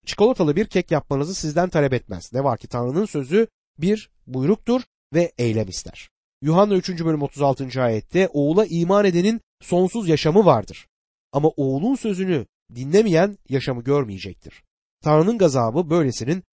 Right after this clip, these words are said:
üzerinde kalır." der. Rab İsa Mesih'in üç temel mesajı vardır. Birincisi tövbe et, ikincisi bana gel ve üçüncüsü de iman ettir. Tanrı'nın sözü sizden iman talep edecektir. Günümüzdeki reklamların hepsi çok baskı yapıyor.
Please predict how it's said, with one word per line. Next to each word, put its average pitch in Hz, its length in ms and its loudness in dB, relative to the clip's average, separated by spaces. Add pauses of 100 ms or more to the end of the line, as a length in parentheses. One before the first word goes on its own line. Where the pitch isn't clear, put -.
(140)
üzerinde 120 400 -4
kalır." 98 320 -6
der. - 220 -20 (480)
Rab 214 220 2
İsa 180 320 0
Mesih'in 160 520 -4 (280)
üç - 260 -2
temel 180 320 0
mesajı 131 360 -4
vardır. 95 320 -8 (220)
Birincisi 147 540 0 (220)
tövbe 127 320 2
et, 214 260 2 (240)
ikincisi 156 460 -4
bana 120 200 -2
gel 208 240 4 (240)
ve 160 160 -2
üçüncüsü 135 440 -8
de 160 200 0 (100)
iman 123 320 -2
ettir. - 420 -16 (480)
Tanrı'nın 175 380 4
sözü 175 640 -4
sizden 143 500 -2 (100)
iman 135 360 -2
talep 104 220 -6
edecektir. - 560 -12 (300)
Günümüzdeki 202 400 0
reklamların 208 500 2
hepsi 233 440 -4
çok 220 200 -4
baskı 143 280 0
yapıyor. 98 340 -6